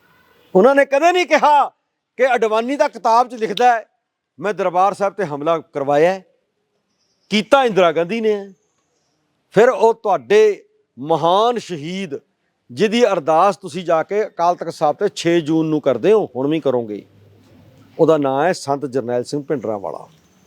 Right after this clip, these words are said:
ਉਹਦੀ ਤਸਵੀਰ ਅੱਜ ਵੀ ਤੁਸੀਂ ਆਪਣੇ ਸਿੱਖ ਅਜਾਇਬ ਘਰ 'ਚ ਲਾਈ ਹੋਈ ਹੈ। ਉਹਦੇ ਨਾਂ ਤੇ ਗੁਰਦੁਆਰਾ ਸਾਹਿਬ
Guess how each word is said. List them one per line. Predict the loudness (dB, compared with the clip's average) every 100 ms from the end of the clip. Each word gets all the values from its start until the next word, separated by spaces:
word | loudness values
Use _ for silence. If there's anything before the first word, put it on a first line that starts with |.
| _ _ _ -20 -20 -20 0
ਉਹਦੀ | 2 4
ਤਸਵੀਰ | 2 0 2 2 2 2
ਅੱਜ | -2
ਵੀ | -2 -8
ਤੁਸੀਂ | -6 -4 -4 -6 _ _ _ _ _ -2
ਆਪਣੇ | 2 2
ਸਿੱਖ | 2 0 2 2
ਅਜਾਇਬ | 2 0 0
ਘਰ | -4 -4
'ਚ |
ਲਾਈ | -4 -6 -6
ਹੋਈ | -12 -14
ਹੈ। | -20 _ _ _ _ _ _ _
ਉਹਦੇ | 4 4
ਨਾਂ | 2 -2 0 0
ਤੇ | 0 0
ਗੁਰਦੁਆਰਾ | 0 0 0 2 0
ਸਾਹਿਬ | 0 0 0 -2